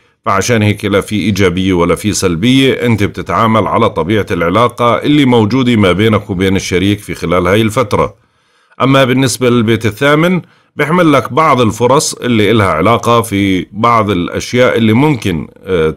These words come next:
تعمل نوع من أنواع التحسين على وضعك أو على ميزانيتك.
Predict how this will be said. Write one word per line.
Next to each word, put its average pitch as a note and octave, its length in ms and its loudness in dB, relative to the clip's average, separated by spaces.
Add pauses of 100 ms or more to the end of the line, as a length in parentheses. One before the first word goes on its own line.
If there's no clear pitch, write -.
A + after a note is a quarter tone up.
تعمل B2 260 2
نوع A2 180 2
من G2 160 0
أنواع F#2+ 280 0
التحسين A2 540 -2
على E2 160 0
وضعك A2 420 0
أو F#2 120 -2
على E2+ 220 -2
ميزانيتك. G#2 760 0